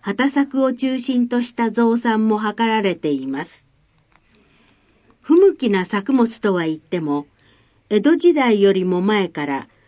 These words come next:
お米の裏作として各地で作られてきました。明治以降は西欧料理が伝わってきたことにより消費が増え、生産量も飛躍的に増えました。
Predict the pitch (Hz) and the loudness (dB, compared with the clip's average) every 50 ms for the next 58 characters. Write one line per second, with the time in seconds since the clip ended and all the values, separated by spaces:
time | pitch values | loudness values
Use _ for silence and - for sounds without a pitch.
0 | _ _ _ - 196 190 - 294 294 285 294 285 277 262 247 220 214 240 262 - | _ _ _ -8 -6 -2 2 4 6 6 6 6 6 6 6 4 4 4 2 -2
1 | - 262 247 - - - - 220 220 226 - - - 208 202 202 _ _ _ - | -4 -6 -6 -8 -8 -4 -2 -2 -2 -4 -6 -6 -4 -4 -4 -6 _ _ _ -4
2 | - 302 311 - - - - 226 196 175 165 160 - - - 269 262 277 285 285 | -2 -2 -2 -4 -8 -6 -4 -4 -2 -2 -4 -6 -8 -8 -4 0 2 2 2 2
3 | 226 190 - 165 156 - - 165 151 151 147 - - - - - 131 113 - _ | 0 -2 -4 -6 -8 -6 -6 -6 -6 -6 -8 -10 -12 -12 -10 -10 -10 -10 -12 _
4 | _ _ _ _ _ _ _ _ _ _ _ _ _ _ _ _ _ _ _ _ | _ _ _ _ _ _ _ _ _ _ _ _ _ _ _ _ _ _ _ _
5 | - 262 311 330 320 285 240 214 214 220 233 233 233 - 196 180 170 160 156 151 | 0 2 2 4 4 2 2 2 2 2 2 2 2 2 2 2 2 0 0 -2
6 | 147 151 151 - _ _ _ _ _ _ - - 208 208 233 262 294 302 302 302 | -2 -4 -4 -8 _ _ _ _ _ _ -2 2 4 4 6 6 4 4 2 2
7 | 302 311 320 320 320 302 254 240 214 185 190 185 - - - 233 226 226 233 233 | 2 4 4 4 4 4 2 2 2 0 -2 -4 -6 -4 -2 0 0 0 0 -2
8 | 233 - 233 226 226 - - 220 202 - 190 196 214 208 196 185 175 170 170 160 | 0 -2 -2 -2 -2 -4 -6 -4 -2 -4 -2 0 0 0 2 2 0 0 0 -2
9 | 165 160 160 160 156 - _ _ _ _ - - - 247 254 254 262 240 240 240 | -2 -2 -2 -4 -4 -6 _ _ _ _ -10 -2 0 2 2 2 0 -2 -2 -2
10 | 202 208 208 202 190 - 214 196 170 - - _ _ _ _ _ _ _ _ _ | -2 0 -2 -4 -2 2 2 2 2 0 -4 _ _ _ _ _ _ _ _ _
11 | _ _ _ - - 214 226 240 240 262 254 247 233 220 190 190 185 175 170 170 | _ _ _ 0 2 4 4 4 4 2 2 4 4 4 4 2 2 2 0 0
12 | 170 165 165 160 - _ _ - 185 202 233 277 285 - - - 302 285 - 285 | -2 -2 -4 -4 -8 _ _ 0 2 2 2 2 0 -4 -4 -4 -2 2 2 4
13 | 269 262 262 - 233 240 233 226 220 202 196 190 - - - - - - - | 4 4 2 0 2 2 4 4 4 2 0 -2 -4 -8 -14 -14 -14 -14 -14